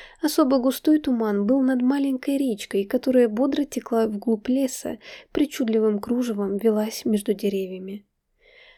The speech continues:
Вода в реке тоже слегка светилась голубым цветом, и ее журчание добавляло умиротворения. А по берегам росли изумительные белые цветы, свежий аромат которых кружил голову. Чуть поодаль стрекотали цикады, а в высоких кронах деревьев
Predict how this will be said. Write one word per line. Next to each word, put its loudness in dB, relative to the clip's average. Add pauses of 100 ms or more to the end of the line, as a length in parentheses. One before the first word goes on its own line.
(100)
Вода 8
в -2
реке 2
тоже 2
слегка -2
светилась -2
голубым 0
цветом, -2 (260)
и 4
ее 6
журчание 2
добавляло 2
умиротворения. 0 (500)
А -2
по 0
берегам 4
росли 2
изумительные 4
белые 0
цветы, -4 (280)
свежий 2
аромат 0
которых -2
кружил 0
голову. -2 (840)
Чуть -6
поодаль 0
стрекотали -2
цикады, -2
а 0
в 0
высоких 0
кронах 0
деревьев 0